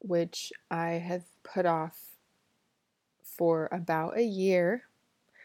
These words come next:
'cause I know it's one of the most read books in high school, and I really just did <laughs> not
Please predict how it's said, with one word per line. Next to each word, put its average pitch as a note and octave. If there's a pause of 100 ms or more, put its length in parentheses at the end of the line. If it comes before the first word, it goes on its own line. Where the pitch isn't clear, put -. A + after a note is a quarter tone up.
(680)
'cause F#3
I F3
know F3+
it's F3+
one E3
of D#3+
the E3+
most E3
read D#3
books -
in E3
high E3
school, E3
and F3
I F#3
really E3+
just D#3+
did E3
<laughs> F3+
not G#3